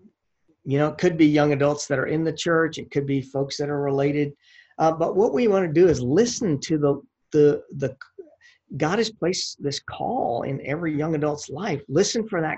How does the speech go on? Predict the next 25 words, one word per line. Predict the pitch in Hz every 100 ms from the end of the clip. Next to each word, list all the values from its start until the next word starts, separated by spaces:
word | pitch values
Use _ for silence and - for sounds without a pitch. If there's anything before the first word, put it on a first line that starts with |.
| -
call. | 214 190 139 156 _ - _ -
And, | 156 165 170 - _ _ _
uh, | 151 151 147 - _ - -
in | 160 175
our | 165
work | 160 170 151
with | 135
ministry | 143 117 - 190
incubators, | 233 151 123 123 139 135 - - 117
um, | 123 123 120 -
my | 123
partner | 123 143 147 123 -
Kenda | 143 139
and | 123 123
I | 123 120
have, | 127 120 - _ _ _ _ -
uh, | 131 127 - -
used | 139 139 143
the | 131
word, | 131 131 131 - _
uh, | 120 117 113
our | 123 120
titles | - 156 160 127 123 - -
are | 123 113
permissionaries. | - 135 127 156 - 120 104 - - -